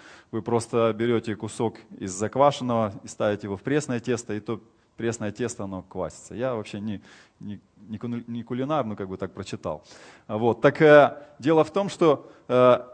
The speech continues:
что, почему Бог использовал такой образ для на-, народа еврейского, для того, чтобы они не брали квасного с собой. Всё это имело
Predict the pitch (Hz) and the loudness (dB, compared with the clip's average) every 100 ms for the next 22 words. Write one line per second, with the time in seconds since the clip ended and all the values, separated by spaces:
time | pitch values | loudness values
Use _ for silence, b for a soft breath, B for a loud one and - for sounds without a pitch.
0 | - - - 190 190 - - 147 180 185 | -18 -18 2 4 4 2 -2 -2 -2 -2
1 | 190 131 170 190 185 147 - 185 165 151 | -2 2 4 4 2 -4 0 0 2 2
2 | 151 - 160 - 175 170 147 113 127 135 | 2 2 2 4 4 6 6 4 6 8
3 | 127 123 120 127 135 123 139 156 147 143 | 8 6 2 -4 -4 0 2 2 4 4
4 | 135 143 123 - 98 92 101 120 127 139 | 4 4 2 0 -6 -6 -6 -6 -4 -4
5 | 127 127 - 123 151 160 156 165 156 139 | 0 0 2 0 0 0 2 4 4 2
6 | - 139 139 - 120 104 92 - - 87 | 2 4 6 4 -2 -2 -2 -6 -10 -10
7 | 82 - _ _ _ _ _ _ _ _ | -12 -16 _ _ _ _ _ _ _ _
8 | _ _ _ _ _ _ _ _ b b | _ _ _ _ _ _ _ _ b b
9 | b b b b - 190 196 180 175 175 | b b b b 4 4 6 4 6 8
10 | 156 - | 8 6